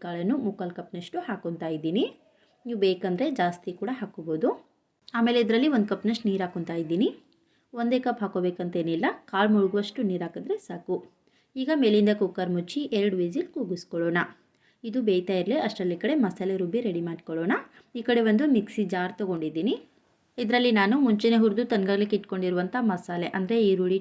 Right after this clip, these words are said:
ಟೊಮೆಟೊ, ಬೆಳ್ಳುಳ್ಳಿಯನ್ನು ಹಾಕ್ಕೊತಾ ಇದ್ದೀನಿ. ಪೂರ್ತಿಯಾಗಿ ತಣ್ಣಗಾದ್ಮೇಲೆ ಮಿಕ್ಸಿ ಜಾರಲ್ಲಿ ಹಾಕಿ ರುಬ್ಕೋಬೇಕು. ನೋಡಿ, ಎಲ್ಲ ಮಸಾಲೆಯನ್ನು ಈ ರೀತಿ ಮಿಕ್ಸಿ ಜಾರ್ನಲ್ಲಿ ಹಾಕಿದ್ಮೇಲೆ ಈಗ ಇದರಲ್ಲಿ ಅರ್ಧ ಕಪ್ನಷ್ಟು ಫ್ರೆಶ್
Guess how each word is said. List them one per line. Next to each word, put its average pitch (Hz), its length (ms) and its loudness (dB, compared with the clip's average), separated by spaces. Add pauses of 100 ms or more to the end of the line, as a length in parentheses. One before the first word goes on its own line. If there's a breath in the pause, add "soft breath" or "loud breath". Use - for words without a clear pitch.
ಟೊಮೆಟೊ, 175 300 -2 (100)
ಬೆಳ್ಳುಳ್ಳಿಯನ್ನು 170 580 0
ಹಾಕ್ಕೊತಾ 165 460 -6
ಇದ್ದೀನಿ. 160 280 -2 (1160)
ಪೂರ್ತಿಯಾಗಿ 254 560 0
ತಣ್ಣಗಾದ್ಮೇಲೆ 185 680 2 (100)
ಮಿಕ್ಸಿ 202 300 -2
ಜಾರಲ್ಲಿ 175 280 -2
ಹಾಕಿ 165 260 -6
ರುಬ್ಕೋಬೇಕು. 160 560 -4 (1800)
ನೋಡಿ, 262 220 -4
ಎಲ್ಲ 226 120 6 (100)
ಮಸಾಲೆಯನ್ನು 233 520 4
ಈ - 80 6
ರೀತಿ 214 160 2 (120)
ಮಿಕ್ಸಿ 196 320 0
ಜಾರ್ನಲ್ಲಿ 196 420 2
ಹಾಕಿದ್ಮೇಲೆ 175 560 0 (300)
ಈಗ 196 80 4 (120)
ಇದರಲ್ಲಿ 175 280 2 (140)
ಅರ್ಧ 185 160 -4 (100)
ಕಪ್ನಷ್ಟು - 420 -8 (100)
ಫ್ರೆಶ್ 208 240 -2